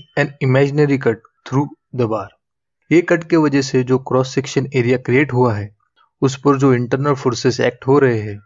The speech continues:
वो इक्वल है अप्लाइड एक्सटर्नल फोर्स के। इससे हम स्ट्रेस को डिफाइन कर सकते हैं कि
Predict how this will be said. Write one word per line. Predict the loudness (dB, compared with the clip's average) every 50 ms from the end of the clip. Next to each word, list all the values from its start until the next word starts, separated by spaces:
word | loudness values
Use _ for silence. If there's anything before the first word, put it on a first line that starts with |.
| _ _ -2
वो | 0 2
इक्वल | 2 0 -2 -2 0 2 2 2 2
है | 0 -2 -2 -4 -6
अप्लाइड | -10 -8 -2 0 2 2 2 2 0 -4 -10 -10 -8
एक्सटर्नल | -8 -6 -4 -2 0 2 0
फोर्स | 0 -2 -4 -10 -10 -10
के। | -18 _ -20 _ _ _ _ _ _ _ _ _ _ _ _ _ _ _ _ -4
इससे | -4 -2 0 0 0
हम | 2 2 0 -2 -4
स्ट्रेस | -6 -12 -6 0 2 2 2 2
को | 0 -2
डिफाइन | 0 0 0 0 0 0 0 0
कर | -2 -2
सकते | -2 -2 -4 -6 -4 -4
हैं | -2 -2
कि | -2 -4 -4 -4 -4